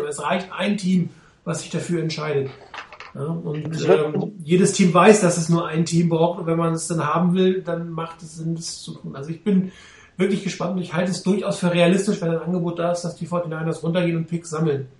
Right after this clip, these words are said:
Speaker 2: Also, das wäre super. Also, ich hab ja gesagt, sechs Picks oder zehn Picks, wie viel auch immer. Ähm, ich finde die, die Draft einfach extrem breit dieses Jahr und, äh, das könnte den forty-niners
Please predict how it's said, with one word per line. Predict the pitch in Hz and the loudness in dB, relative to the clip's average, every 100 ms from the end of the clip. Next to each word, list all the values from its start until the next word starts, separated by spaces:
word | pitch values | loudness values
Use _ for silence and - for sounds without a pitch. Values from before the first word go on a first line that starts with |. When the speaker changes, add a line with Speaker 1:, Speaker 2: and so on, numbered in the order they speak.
| _ _ _ _ _ _ _ _ _ - _ - | _ _ _ _ _ _ _ _ _ -20 _ -2
Speaker 2:
Also, | 143 135 - 139 | 2 2 -2 4
das | 143 147 | 4 6
wäre | 147 151 139 | 6 6 4
super. | - - 131 - - - | 0 4 4 2 -8 2
Also, | 120 143 | 4 4
ich | 139 | 4
hab | 165 | 4
ja | 165 | 4
gesagt, | 151 147 196 - | 4 6 6 6
sechs | 160 160 | -4 -4
Picks | - 214 - - - | -4 -4 -4 -16 -8
oder | 165 147 143 | 0 2 2
zehn | 175 196 | -2 2
Picks, | 220 - - - | 4 2 0 -10
wie | 180 | -8
viel | 180 | 2
auch | 147 | 4
immer. | 160 226 226 - _ _ _ _ _ _ | 6 4 4 2 _ _ _ _ _ _
Ähm, | 147 156 156 160 - _ | 6 6 4 0 -6 _
ich | 160 - | 0 8
finde | 185 208 | 8 8
die, | 180 156 - - | 4 -2 -4 -4
die | 160 | -4
Draft | 147 135 170 - | 6 10 10 6
einfach | - 180 190 180 | 0 2 2 0
extrem | 175 - - 180 190 - _ | -4 -6 -2 0 0 -4 _
breit | - 147 220 214 - | 8 10 10 6 -6
dieses | 160 151 143 - | -4 -2 -4 2
Jahr | 135 151 - | 6 6 4
und, | 160 151 | -2 0
äh, | 143 147 147 143 - _ _ _ _ _ - _ _ | 6 8 8 4 -6 _ _ _ _ _ -20 _ _
das | 160 160 | 4 4
könnte | - 175 190 | 4 6 6
den | 180 170 | 4 6
forty-niners | 175 175 147 170 175 175 - - | 4 6 6 8 6 4 -6 -16